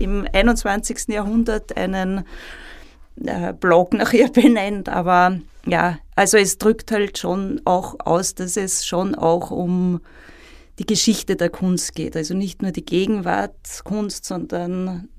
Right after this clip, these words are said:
dass man dann eben auch immer Beiträge über Kunstgeschichte drinnen hat.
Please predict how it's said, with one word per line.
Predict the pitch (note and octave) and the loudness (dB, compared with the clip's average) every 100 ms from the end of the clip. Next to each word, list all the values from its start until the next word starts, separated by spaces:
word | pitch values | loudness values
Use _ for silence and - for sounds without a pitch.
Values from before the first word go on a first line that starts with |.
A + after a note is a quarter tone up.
| - | -16
dass | - E3+ | -10 -6
man | F3+ | -4
dann | F3 E3+ F3 - - | -4 -2 -2 -4 -4
eben | F3 F3+ | -4 -4
auch | F3 F3 | -4 -4
immer | F3+ E3+ E3+ E3+ D#3+ - - - - | -2 -2 -2 -2 -4 -10 -14 -16 -10
Beiträge | - D#3+ E3+ E3 D#3 - | -4 -4 -2 -2 -2 -2
über | - E3 D3+ D3+ D3+ C3+ D3+ D3 - | -4 -6 -6 -6 -4 -4 -6 -8 -8
Kunstgeschichte | - F3 - - - D3+ - - F3 E3+ | 0 0 0 -6 -8 -10 -10 -8 -6 -6
drinnen | - F3+ F3 D#3+ | -6 -2 -2 -2
hat. | D3+ - - | -6 -10 -14